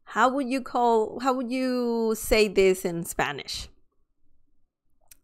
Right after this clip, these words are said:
And you gotta be polite about this. <laughs> And it's gonna be feminine.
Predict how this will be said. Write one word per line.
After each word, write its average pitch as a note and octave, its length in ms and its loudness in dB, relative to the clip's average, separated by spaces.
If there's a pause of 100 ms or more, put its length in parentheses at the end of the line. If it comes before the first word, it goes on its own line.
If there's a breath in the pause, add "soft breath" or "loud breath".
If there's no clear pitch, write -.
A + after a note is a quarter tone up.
(520 soft breath)
And G#3+ 180 4
you A3+ 60 4
gotta C4 220 6
be C4+ 120 0
polite B3+ 460 4
about F#3+ 360 0
this. - 540 2 (240)
<laughs> - 320 2 (3750)
And A#3 200 4
it's B3 120 0
gonna A#3+ 180 0
be A#3 120 0
feminine. A#3 580 0